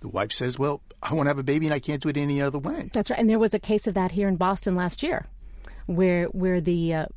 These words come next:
Speaker 2: the embryos were implanted in the wife, who was now divorced from the husband, and the husband sued the fertility clinic for having forced him to become a father against his will.
Speaker 1: So what did the court say?
Speaker 2: Uh, the courts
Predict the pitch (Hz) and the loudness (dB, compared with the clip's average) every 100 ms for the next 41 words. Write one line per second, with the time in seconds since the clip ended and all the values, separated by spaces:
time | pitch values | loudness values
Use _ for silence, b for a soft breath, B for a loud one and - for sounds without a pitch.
0 | 180 - 196 185 185 180 170 175 214 285 | -14 -2 2 2 4 2 2 2 4 4
1 | - 196 160 165 165 156 - - - - | 2 0 0 0 0 0 0 -2 -4 -2
2 | 160 156 - 156 143 147 160 180 - 180 | 0 0 0 0 0 0 0 0 -2 -2
3 | 160 156 - 208 190 233 240 - - 339 | -2 -4 -2 -2 -2 -2 -4 -4 -2 0
4 | 359 202 185 311 403 147 - - - - | 0 -2 -2 0 0 -2 -2 -4 -4 -8
5 | - B B B - 202 185 190 196 - | -14 B B B -4 -2 0 0 0 -2
6 | - 254 - 190 - - 202 180 - 202 | 0 0 2 -2 -2 -4 0 -2 0 0
7 | 214 165 180 175 196 190 240 - - - | 0 -2 -2 -2 -6 -2 -2 -2 -2 -2
8 | 110 110 113 - 113 107 - 151 - - | 0 0 -2 -4 -6 -4 -4 -4 -8 -14
9 | - B B B 208 202 208 190 220 - | -14 B B B 4 4 4 0 -4 -4
10 | 247 254 | 0 0